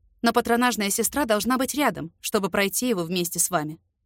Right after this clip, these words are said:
Кроме чисто практической помощи, мы можем организовать для вас участие других специалистов. К примеру, есть фонд Lullaby Trust, созданный как раз для поддержки и просвещения родителей и готовый оказаться рядом в самый трудный момент, а также консультации врачей,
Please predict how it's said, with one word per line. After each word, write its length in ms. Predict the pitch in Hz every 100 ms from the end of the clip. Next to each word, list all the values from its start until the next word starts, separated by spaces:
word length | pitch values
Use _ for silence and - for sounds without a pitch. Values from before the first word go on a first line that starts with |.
| _ _ _
Кроме 260 | - 262 269
чисто 260 | - - 262
практической 540 | 254 - 233 - 226
помощи, 500 | 330 339 214 - 165 233
мы 100 | 240
можем 260 | 311 294
организовать 560 | 233 214 208 202 208 254
для 140 | 233
вас 160 | 220 -
участие 440 | 220 - 294 - 254
других 280 | 294 233 -
специалистов. 640 | 160 - 175 160 - - _ _ _ _ _ _
К 80 |
примеру, 360 | - 240 285 320
есть 280 | 196 233 -
фонд 260 | 302 302 -
Lullaby 340 | 240 277 277
Trust, 360 | - 220 151 - _ -
созданный 440 | - 262 220 202
как 180 | 196 190
раз 160 | 226 226
для 140 | 202
поддержки 500 | 208 190 226 247 -
и 100 | -
просвещения 640 | 190 180 190 170 190 185 170
родителей 500 | 175 262 185 160 - _
и 60 | 233
готовый 360 | 240 330 302 262
оказаться 420 | 226 233 - 190
рядом 280 | 247 226 180
в 40 |
самый 300 | - 302 302
трудный 260 | 233 208 214
момент, 400 | 269 202 156 - _ _ _ -
а 100 | 202
также 280 | 339 277
консультации 580 | 254 233 226 269 302 -
врачей, 480 | 285 311 - 165